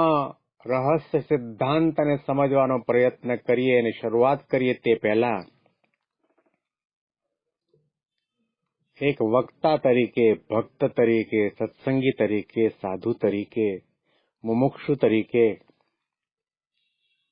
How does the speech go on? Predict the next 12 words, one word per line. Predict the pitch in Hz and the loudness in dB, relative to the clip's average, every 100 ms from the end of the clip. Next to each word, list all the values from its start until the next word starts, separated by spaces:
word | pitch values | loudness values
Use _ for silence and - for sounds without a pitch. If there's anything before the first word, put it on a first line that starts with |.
| _ _ 120 _ _ _ _ | _ _ _ _ _ _ _
આપણા | - 117 117 110 107 | -6 -4 -2 -2 -2
સૌના | - 127 135 135 117 95 87 _ _ _ _ _ _ _ _ _ _ _ _ _ _ _ _ _ _ _ _ _ _ _ _ _ _ _ _ - | -2 2 4 2 0 -4 -8 _ _ _ _ _ _ _ _ _ _ _ _ _ _ _ _ _ _ _ _ _ _ _ _ _ _ _ _ -14
ઉપાસ્ય | 117 - 120 113 - 110 | -8 -2 -2 -2 -4 0
દેવ, | 113 117 123 - _ _ _ _ _ _ _ _ _ _ _ | 2 2 0 -4 _ _ _ _ _ _ _ _ _ _ _
આરાધ્ય | 113 113 123 123 107 131 | -4 0 0 -2 0 0
દેવ, | 117 123 131 160 _ _ _ _ _ _ _ _ _ _ _ _ _ _ _ _ - | 2 2 0 -4 _ _ _ _ _ _ _ _ _ _ _ _ _ _ _ _ -8
ભગવાન | 113 123 135 131 120 110 | -2 2 4 2 0 -4
સ્વામિનારાયણ | - - 113 120 127 123 120 110 | -8 -4 -2 0 2 2 0 -2
જે | 104 | 0
અક્ષરધામના | 110 - 147 131 123 135 143 | 0 0 -2 0 0 0 0
અધિપતિ | 131 113 131 143 165 185 | 0 0 -2 0 2 2
છે, | 170 - - | 0 -6 -14